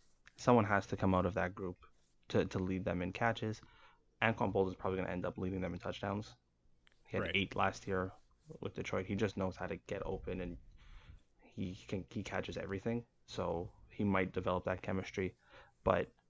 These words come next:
Speaker 1: I, I'm okay with it. I'll probably won't have Jordan Matthews on my roster. I'll probably have someone like Zay Jones, uh, as my last bench spot. But I'm not completely against taking a flyer on Jordan Matthews because, for the most part,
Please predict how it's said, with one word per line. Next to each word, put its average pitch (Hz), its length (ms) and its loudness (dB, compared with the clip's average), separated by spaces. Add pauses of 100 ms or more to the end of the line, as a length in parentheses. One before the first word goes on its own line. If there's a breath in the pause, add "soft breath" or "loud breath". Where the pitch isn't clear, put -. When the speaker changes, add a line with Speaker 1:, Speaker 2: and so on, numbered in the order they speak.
(140)
Speaker 1:
I, 104 180 6
I'm 110 180 4
okay 110 280 2
with 127 180 4
it. 160 220 8
I'll 107 120 4
probably 101 340 4
won't 101 340 0
have 110 220 2
Jordan 113 240 4
Matthews 113 340 4
on 110 200 2
my 107 160 4
roster. 113 560 2
I'll 120 80 -6
probably 98 280 0
have 95 260 0
someone 104 260 -4
like 104 200 -2
Zay 104 160 -4
Jones, 104 340 -4 (420 soft breath)
uh, 101 340 2 (140)
as 101 140 -2
my 95 120 2
last 95 340 0
bench 107 180 0
spot. 123 320 -2
But 101 200 -2 (520)
I'm 101 140 0
not 98 160 2
completely 95 400 -2
against 95 480 -2
taking 95 300 2
a 92 40 2
flyer 92 320 4
on 113 100 4
Jordan 113 200 6
Matthews 120 300 2
because, 98 380 -2 (320 soft breath)
for 127 120 4
the 117 100 4
most 101 240 2
part, 117 260 2